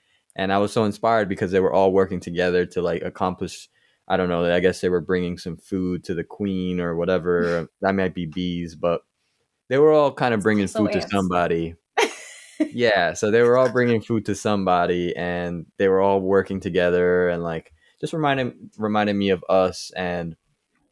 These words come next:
Speaker 1: you know, they were probably stressing out, but from my perspective,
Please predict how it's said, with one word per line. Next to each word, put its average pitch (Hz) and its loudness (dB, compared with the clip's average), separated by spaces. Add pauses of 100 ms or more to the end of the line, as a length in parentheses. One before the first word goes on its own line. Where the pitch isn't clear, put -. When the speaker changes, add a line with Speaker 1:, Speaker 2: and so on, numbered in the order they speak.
Speaker 1:
you 110 -2
know, 98 4
they 104 0
were 117 6
probably 101 0
stressing 101 0
out, 98 0 (320)
but 95 2 (420)
from 98 -6
my 98 -2
perspective, 90 -2